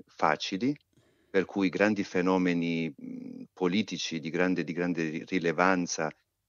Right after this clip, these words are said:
faccio un esempio, la, la, le immigrazioni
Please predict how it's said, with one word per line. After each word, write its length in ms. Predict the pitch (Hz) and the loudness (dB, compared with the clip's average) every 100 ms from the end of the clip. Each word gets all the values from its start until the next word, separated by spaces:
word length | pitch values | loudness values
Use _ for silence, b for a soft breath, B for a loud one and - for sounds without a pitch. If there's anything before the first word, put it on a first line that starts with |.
| _ _ | _ _
faccio 260 | 76 - | -8 -6
un 80 | 78 | -4
esempio, 540 | 78 - 85 78 82 73 | -2 0 0 -2 -4 -4
la, 260 | 73 73 | -4 -6
la, 220 | 73 71 | -6 -8
le 380 | 67 - 50 62 | -10 -14 -12 -6
immigrazioni 1040 | 82 85 82 82 - - 85 95 87 80 | -4 -2 -2 -4 -6 -4 0 2 2 -2